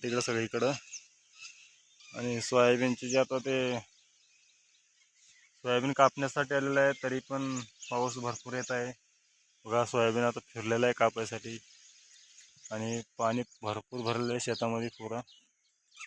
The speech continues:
बघा, पाणी पाणी चमकत आहे बघा सगळीकडं. खूप पाणी भरलंय सोयाबीनमध्ये. सोयाबीन कापायचं कसं, काही कळत नाही. बघा, हो का भावानो, शेतामध्ये पाणी बघा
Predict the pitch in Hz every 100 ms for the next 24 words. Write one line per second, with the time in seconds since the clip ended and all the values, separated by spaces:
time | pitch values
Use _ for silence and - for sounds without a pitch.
0 | _ - 101 104 - 110 113 120 117 113
1 | 117 110 110 117 117 110 113 107 107 110
2 | 110 - - - - _ _ - 1077 -
3 | _ 1077 1077 _ - 1077 - - - 1077
4 | - - - - - 427 415 440 427 -
5 | - - - - 127 - 127 120 123 117
6 | 117 123 127 117 117 123 120 123 120 -
7 | - - - _ - _ - 113 113 120
8 | 120 113 117 107 113 117 - 120 120 -
9 | _ _ - _ - - - - - 117
10 | 113 113 113 110 - 113 117 123 - -
11 | - - - - _ - - - - -
12 | - - - - - - - - - -
13 | - - - - - - - - - 110
14 | 127 139 143 135 147 143 135 139 143 147
15 | 147 139 135 127 139 139 143 - 131 139
16 | 135 135 139